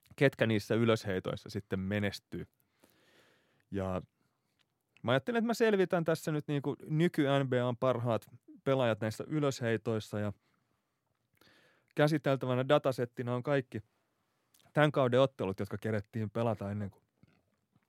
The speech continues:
kausi vihellettiin poikki. Eli kautta kerettiin pelata yhdeksänsataaseitsemänkymmentäyksi ottelua. Ja näissä otteluissa oli tuhat kuusisataakahdeksankymmentäkuusi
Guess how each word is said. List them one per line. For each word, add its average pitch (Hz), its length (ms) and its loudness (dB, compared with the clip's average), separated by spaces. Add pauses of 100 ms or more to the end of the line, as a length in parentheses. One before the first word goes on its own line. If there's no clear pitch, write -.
(380)
kausi 120 320 4
vihellettiin 101 540 -2
poikki. 147 440 2 (1120)
Eli 110 180 0
kautta 127 340 2
kerettiin 117 460 0
pelata 110 300 -2 (240)
yhdeksänsataaseitsemänkymmentäyksi 113 1160 -2
ottelua. 110 500 0 (1000)
Ja 120 80 -6
näissä 113 320 0
otteluissa 107 600 0
oli 104 300 0 (460)
tuhat 123 260 -2
kuusisataakahdeksankymmentäkuusi 110 1800 -4